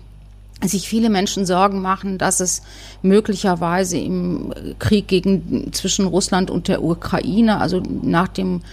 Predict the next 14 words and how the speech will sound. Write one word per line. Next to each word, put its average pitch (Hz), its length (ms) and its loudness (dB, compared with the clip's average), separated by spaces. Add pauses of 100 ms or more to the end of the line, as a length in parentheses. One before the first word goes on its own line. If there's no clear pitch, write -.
(300)
russischen 185 520 2
Überfall 196 560 0
auf - 220 0
die - 140 -6
Ukraine, 180 800 -2 (520)
die 202 60 6
Russen 196 420 4
irgendwann 180 640 0
in 104 160 -2
eine 160 480 0
Situation 175 800 2
kommen 165 420 0
könnten, 196 880 0
in 180 300 -2